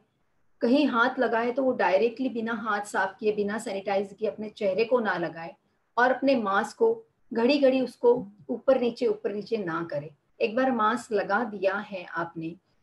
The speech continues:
तो ऐसा mask लगाएं कि आप वापस उसको जब तक घर ना आए वो mask निकालें नहीं। वापस जब घर आते हैं तो हमें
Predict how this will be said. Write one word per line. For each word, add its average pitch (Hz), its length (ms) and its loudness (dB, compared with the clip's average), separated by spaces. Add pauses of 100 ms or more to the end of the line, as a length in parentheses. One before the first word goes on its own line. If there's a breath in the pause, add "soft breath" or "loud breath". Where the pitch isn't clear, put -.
(120)
तो 269 60 2
ऐसा - 300 -2
mask 247 360 0
लगाएं 214 300 -2
कि 277 120 -6
आप 254 320 -2
वापस 277 420 0
उसको 247 260 -2
जब - 240 -2
तक 285 80 4
घर 208 260 -4
ना 214 120 -2
आए 185 160 -6
वो 214 120 -8
mask 190 360 -10
निकालें 175 480 -8
नहीं। 143 280 -8 (1500)
वापस 240 320 2
जब 311 160 0
घर 247 240 2
आते 214 400 0
हैं 196 260 -2
तो 262 100 -4
हमें 240 480 -4